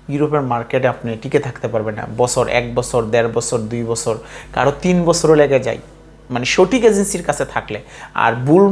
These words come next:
মানুষের ফাঁদে পড়লে তো শেষ, আপনার লাইফই শেষ হয়ে যাবে। So আমি আপনাদেরকে বুঝাইতে পারছি যে অনেক কি করেন আপনারা, ফাইল ক্যান্সেল করে, আমার কাছ থেকে ক্যান্সেল করে আরেকজনের কাছে দিচ্ছেন, আরেকজন থেকে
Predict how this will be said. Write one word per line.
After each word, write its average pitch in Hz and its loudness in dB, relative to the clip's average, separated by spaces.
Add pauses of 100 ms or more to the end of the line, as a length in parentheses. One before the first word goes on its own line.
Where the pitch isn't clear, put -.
মানুষের 196 2
ফাঁদে 165 2
পড়লে 170 4
তো - -16 (100)
শেষ, 131 0 (100)
আপনার 127 -2
লাইফই 127 2
শেষ 120 -2
হয়ে 110 -4
যাবে। 104 -4 (480)
So - -8
আমি 170 2
আপনাদেরকে 165 0
বুঝাইতে 147 2
পারছি - 0 (460)
যে 135 4 (200)
অনেক 180 0 (100)
কি 254 2 (100)
করেন 123 4
আপনারা, 135 0 (260)
ফাইল 160 2 (100)
ক্যান্সেল 165 -2
করে, 139 4
আমার 135 0
কাছ 170 0
থেকে 208 0
ক্যান্সেল 185 -2
করে 202 4
আরেকজনের 147 0
কাছে 147 -4
দিচ্ছেন, 156 -6 (120)
আরেকজন 131 0
থেকে 156 -4